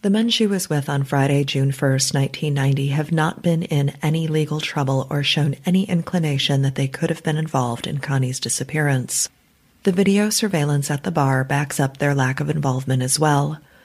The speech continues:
Both Greg and Brad went looking for her outside after she left, then returned to the hayloft awaiting her return.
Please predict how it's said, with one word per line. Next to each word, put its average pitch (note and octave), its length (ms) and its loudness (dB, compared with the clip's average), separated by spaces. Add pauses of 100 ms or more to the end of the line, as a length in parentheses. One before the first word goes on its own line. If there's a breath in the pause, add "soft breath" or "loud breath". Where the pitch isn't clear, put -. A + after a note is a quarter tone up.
(160 loud breath)
Both F3+ 280 0
Greg F3+ 400 0
and F3 220 0
Brad C#3+ 320 0
went D3+ 240 -4
looking C#3+ 260 -2
for C#3+ 140 -4
her C#3 260 0
outside C#3+ 540 0
after C#3+ 300 -4
she D#3 180 0
left, D3 460 0 (420 loud breath)
then E3+ 220 2
returned F3 380 2
to F3+ 80 -4
the F3 100 -2
hayloft D3+ 600 -2
awaiting D3 360 0
her C#3+ 160 -4
return. C#3 640 0